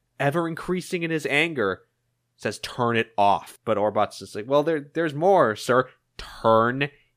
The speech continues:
it off." So they turn it off, shut it down. Well, taking over the world like this was a good effort, but hey, at least now the planet will be fixed. But Eggman, increasing in his anger,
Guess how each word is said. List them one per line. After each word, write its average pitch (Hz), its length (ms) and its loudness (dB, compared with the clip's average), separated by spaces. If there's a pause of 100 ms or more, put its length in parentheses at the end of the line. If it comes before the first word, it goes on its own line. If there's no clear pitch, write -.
(220)
it 113 200 4
off." 113 600 6 (120)
So 143 260 8
they 131 140 2
turn 117 240 -4
it 104 100 -2
off, 190 280 8
shut 107 220 2
it 104 100 0
down. 160 360 6 (180)
Well, 220 380 8 (280)
taking 190 320 4
over 202 240 8
the 185 80 4
world 196 280 6
like 185 240 2
this 208 260 4
was 175 160 2
a 147 40 -6
good 165 220 4
effort, 185 460 4
but 175 220 8
hey, 214 200 10
at 160 100 8
least 180 200 0
now 180 120 6
the - 80 2
planet 156 360 2
will 117 100 0
be 101 100 -2
fixed. - 460 -2 (100)
But 127 140 6
Eggman, 147 640 6 (460)
increasing 208 560 0
in 180 60 2
his 165 140 2
anger, 151 420 2